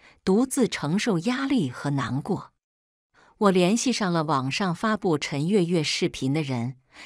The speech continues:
将手里的出轨视频交给了他。他也是幼儿园的老师，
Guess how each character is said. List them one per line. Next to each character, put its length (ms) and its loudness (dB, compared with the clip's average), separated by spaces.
将 240 2
手 280 0
里 160 0
的 140 -4
出 240 0
轨 180 0
视 220 -2
频 400 -4
交 240 0
给 200 -4
了 100 -10
他。 320 -8
他 140 0
也 200 2
是 280 2
幼 220 2
儿 140 2
园 240 0
的 80 2
老 240 -2
师， 340 -2